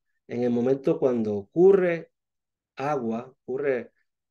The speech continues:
transporte de agua y sedimento, se moja el canal, esa señal baja. Y luego, cuando esa señal empieza a secarse de nuevo, se restablece a un nivel más alto. Y lo que el algoritmo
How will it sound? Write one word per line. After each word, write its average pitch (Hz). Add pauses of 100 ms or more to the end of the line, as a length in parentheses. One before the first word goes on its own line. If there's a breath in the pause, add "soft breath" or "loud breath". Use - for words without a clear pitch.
(380)
transporte 120
de 131
agua 131
y -
sedimento, 135
se -
moja 131 (100)
el -
canal, 131 (400 loud breath)
esa 131
señal 139
baja. 131 (1300 soft breath)
Y 131
luego, 156 (100)
cuando 139
esa 143
señal 165
empieza 156
a 156
secarse 165
de 170
nuevo, 143 (460)
se -
restablece 135 (240)
a 113
un 123
nivel 135
más 123
alto. 92 (920)
Y 135
lo 135
que 143
el 135
algoritmo 156